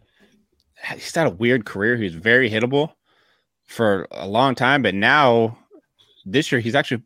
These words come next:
stringing together some starts that are, like, usable in fantasy, and he's not rostered in very many leagues, so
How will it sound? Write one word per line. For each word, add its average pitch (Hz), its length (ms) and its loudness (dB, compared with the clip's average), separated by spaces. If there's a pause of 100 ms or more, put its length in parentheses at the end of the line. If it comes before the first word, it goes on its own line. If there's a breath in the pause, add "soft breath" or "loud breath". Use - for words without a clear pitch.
stringing 135 380 -6
together 117 340 -2
some 90 480 -8 (120)
starts - 560 -2 (920)
that 101 80 -4
are, 95 100 -4
like, 92 340 -4 (480)
usable 110 540 0
in 104 180 -4
fantasy, 113 580 -4
and 82 240 -12
he's 95 280 -6
not 110 220 2
rostered 110 440 0
in 104 100 -6
very 104 180 -2
many 101 200 -6
leagues, 95 240 -8
so 87 240 -8